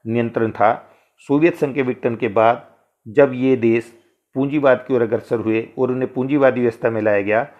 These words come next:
तो राज्य की संपदा का निजीकरण कर दिया गया, यानी वो निजी हाथों में चली गई। अब राज्य का उस पर स्वामित्व नहीं था।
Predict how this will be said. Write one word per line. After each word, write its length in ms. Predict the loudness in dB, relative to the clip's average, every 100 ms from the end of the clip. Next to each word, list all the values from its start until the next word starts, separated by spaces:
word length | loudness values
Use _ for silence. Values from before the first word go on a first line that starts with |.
| _ _ _
तो 80 | 2
राज्य 300 | 2 2 -2
की 120 | -4
संपदा 440 | -8 -8 -6 -2 -2
का 140 | -2
निजीकरण 540 | -4 -4 -2 -2 -2
कर 160 | -4 -8
दिया 220 | -2 -2
गया, 260 | 0 -2 -4 -10 -6
यानी 180 | -4 -2
वो 100 | -2
निजी 280 | -4 -4
हाथों 300 | -2 -2 -4
में 100 | -8
चली 240 | -8 -8 -6
गई। 180 | -6 -8 _ _ _
अब 160 | -2 2
राज्य 300 | 2 4 0
का 380 | 2 2 2 -2 _ _ _
उस 140 | -12 -4
पर 160 | -2
स्वामित्व 640 | 0 0 0 -2 -6 -8 -10 -8
नहीं 260 | -6 -4 -6
था। 300 | -8 -12